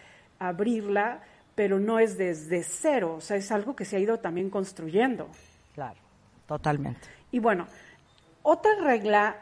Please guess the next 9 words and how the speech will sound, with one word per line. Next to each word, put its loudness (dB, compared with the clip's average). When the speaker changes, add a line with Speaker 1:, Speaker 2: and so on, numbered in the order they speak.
Speaker 1:
muy 0
fuerte, 0
no -2
verbal, 0
es -2
no 2
veas 0
la -2
realidad. -8